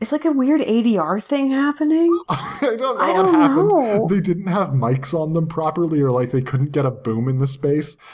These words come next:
Speaker 2: So <laughs> the audio quality just drops off a fucking cliff.
Speaker 1: <laughs> Yeah.
Speaker 2: Ugh.
Speaker 1: Uh, Todd's doing his whole self-deprecating thing again. Oh, he's, and he's so
Speaker 2: Oh.
Speaker 1: charming, Dave.
Speaker 2: He's such a nice guy. So much nicer than Angel, and he's showing clear interest in Buffy.
Speaker 1: Oh my
Speaker 2: But oh no, he's
Speaker 1: God.
Speaker 2: an older man.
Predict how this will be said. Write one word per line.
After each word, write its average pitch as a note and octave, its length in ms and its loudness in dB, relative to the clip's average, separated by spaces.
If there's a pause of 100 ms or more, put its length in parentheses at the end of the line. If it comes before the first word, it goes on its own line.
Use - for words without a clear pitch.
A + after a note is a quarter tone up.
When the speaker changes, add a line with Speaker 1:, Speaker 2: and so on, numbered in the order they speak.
(100)
Speaker 2:
So - 200 -4
<laughs> - 400 -10
the D4+ 100 -2
audio F#3 280 0
quality D#3+ 420 0
just C#3+ 280 -2
drops C3 420 -2
off C#3 200 -2
a A2 100 -4 (120)
fucking D#3+ 440 0
cliff. A3+ 420 0 (100)
Speaker 1:
<laughs> - 40 -16 (640)
Yeah. A3+ 340 2
Speaker 2:
Ugh. E3+ 500 2
Speaker 1:
Uh, A3+ 460 -2
Todd's A3+ 360 0
doing A3+ 280 0
his A3 200 0
whole G#3+ 180 0
self-deprecating G3+ 1000 0
thing E3 220 0
again. E3 380 2
Oh, A3+ 220 2
he's, A#3+ 100 0
and A#3+ 100 4
he's E3 140 6
so - 180 4
Speaker 2:
Oh. C#3+ 200 4
Speaker 1:
charming, G#3+ 500 4
Dave. A#3+ 380 4
Speaker 2:
He's B3 180 0
such F3 240 -2
a G#3+ 80 2
nice D3+ 320 2
guy. F3 460 2
So D#3+ 220 -2
much A3 200 -2
nicer C3 320 0
than D#3+ 180 -2
Angel, D#3+ 480 0
and C3 100 2
he's G3+ 200 -2
showing C3+ 360 0
clear C#3+ 340 0
interest D3 400 -2
in G3+ 100 -2
Buffy. A#3 220 0
Speaker 1:
Oh A#3 420 2
my G2 160 -6
Speaker 2:
But C#3 160 0
oh D#3 140 4
no, D3+ 260 2
he's D#3 140 0
Speaker 1:
God. C3+ 80 -2
Speaker 2:
an B2+ 80 0
older D3 260 0
man. A2 340 -4